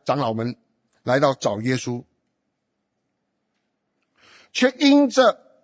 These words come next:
他的信心而受到赞赏。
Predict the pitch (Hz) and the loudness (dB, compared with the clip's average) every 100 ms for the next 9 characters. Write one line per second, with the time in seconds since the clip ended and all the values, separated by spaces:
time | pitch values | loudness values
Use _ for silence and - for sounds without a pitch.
0 | - 233 220 180 - 240 202 196 202 - | -2 2 2 0 0 0 2 0 -2 -4
1 | 139 147 180 170 143 120 - 143 113 - | -2 0 0 0 -2 -4 -4 -2 -4 -10
2 | - | -16